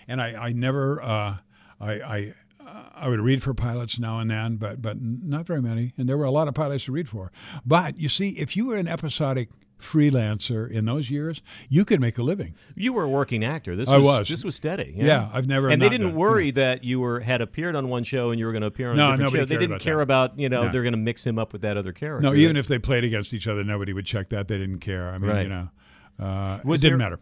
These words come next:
Speaker 2: was there ever a, I mean, y-, you talk about Peter Pan, and you were a little guy then. How old were you when that Peter Pan? Uh,
Speaker 1: Twelve.
Speaker 2: Okay. Was there ever a plan B b-,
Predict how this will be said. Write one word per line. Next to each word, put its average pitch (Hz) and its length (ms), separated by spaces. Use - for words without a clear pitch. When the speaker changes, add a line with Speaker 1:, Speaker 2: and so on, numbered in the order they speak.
Speaker 2:
was 143 160
there 165 160
ever 214 220
a, 143 380
I - 20
mean, 143 280
y-, 135 140
you 170 140
talk 151 220
about 120 240
Peter 113 220
Pan, 117 340
and 101 180
you 135 80
were 113 140
a 98 60
little 113 500
guy 85 240
then. 87 120
How 160 140
old 147 180
were 107 120
you 90 160
when 87 120
that 82 140
Peter 82 220
Pan? 73 340
Uh, 85 220
Speaker 1:
Twelve. 110 300
Speaker 2:
Okay. 92 300
Was 127 180
there 147 160
ever 151 260
a 156 60
plan 156 300
B 160 300
b-, 135 180